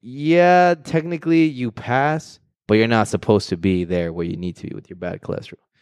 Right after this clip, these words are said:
So we need you on a low-fat diet." So I'm just like, "All right, it makes sense." But it was cool because when I went to go do the whole wellness check,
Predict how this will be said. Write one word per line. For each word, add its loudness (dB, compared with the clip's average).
So -4
we 0
need -2
you 2
on 0
a -2
low-fat 0
diet." 4
So 0
I'm 4
just -2
like, -4
"All -4
right, -10
it -4
makes 0
sense." 2
But 4
it 8
was 6
cool 6
because 2
when -2
I 2
went 0
to -2
go 4
do 0
the 4
whole 0
wellness -2
check, -4